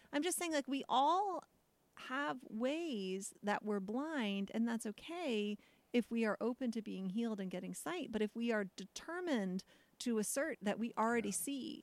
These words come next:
Speaker 1: and that we don't need any
Speaker 2: Man.
Speaker 1: healing, then we're in big fat trouble.
Speaker 2: There's that place in the Gospel of John where, you know, Jesus heals the blind man, and the Pharisees ask him,
Speaker 1: Are
Speaker 2: "Are
Speaker 1: you
Speaker 2: we,
Speaker 1: saying
Speaker 2: are
Speaker 1: we're
Speaker 2: we blind
Speaker 1: blind? <laughs>
Speaker 2: too?" <laughs> Like, what are you saying?
Speaker 1: Like,
Speaker 2: <laughs>
Speaker 1: well, so there's this thing in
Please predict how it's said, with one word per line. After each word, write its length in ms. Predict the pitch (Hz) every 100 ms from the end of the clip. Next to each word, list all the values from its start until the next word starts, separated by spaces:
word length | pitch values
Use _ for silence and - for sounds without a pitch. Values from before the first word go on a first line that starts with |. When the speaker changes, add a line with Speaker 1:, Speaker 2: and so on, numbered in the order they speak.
| -
Speaker 1:
and 120 | 214
that 80 | 196
we 100 | 214
don't 180 | 240 -
need 300 | 196 220 233
any 200 | 233 214
Speaker 2:
Man. 100 | 208 320
Speaker 1:
healing, 380 | 277 180 185 - - -
then 460 | 254 370 262 240 -
we're 220 | - 233 311
in 80 | 339
big 160 | 339
fat 180 | - 330
trouble. 160 | 254 349
Speaker 2:
There's 100 | 104
that 160 | - -
place 260 | - 101
in 60 | -
the 60 | 90
Gospel 380 | 90 90 - 85
of 80 |
John 500 | 76 90 98 87 78 73 -
where, 480 | 85 85 80 80 80
you 120 | 92
know, 80 | 85
Jesus 340 | 78 90 87 -
heals 200 | 87 82
the 80 | 78
blind 360 | 78 78 87
man, 220 | 80 76
and 80 | 78
the 60 | 73
Pharisees 920 | - 117 117 120 113 - 76 78 - -
ask 320 | 76 101 -
him, 200 | 73 67 - - - -
Speaker 1:
Are 120 | - 190
Speaker 2:
"Are 40 |
Speaker 1:
you 120 | 185
Speaker 2:
we, 180 | 226 254
Speaker 1:
saying 360 | 262 185 202 208
Speaker 2:
are 80 | 208
Speaker 1:
we're 180 | 247
Speaker 2:
we 40 | 254
blind 480 | 269 233 214 240 240
Speaker 1:
blind? 0 |
<laughs> 60 |
Speaker 2:
too?" 300 | 254 294 311 349
<laughs> 40 | - - - - 262 - 262
Like, 280 | - - -
what 300 | 127 107 98
are 40 |
you 140 | 101 110
saying? 440 | - 160 135 85 82 - -
Speaker 1:
Like, 160 | 240
Speaker 2:
<laughs> 60 | -
Speaker 1:
well, 120 | 285 359 466 508 480 480 466 - -
so 160 | - 339
there's 200 | 359 -
this 120 | 359
thing 160 | -
in 60 | 508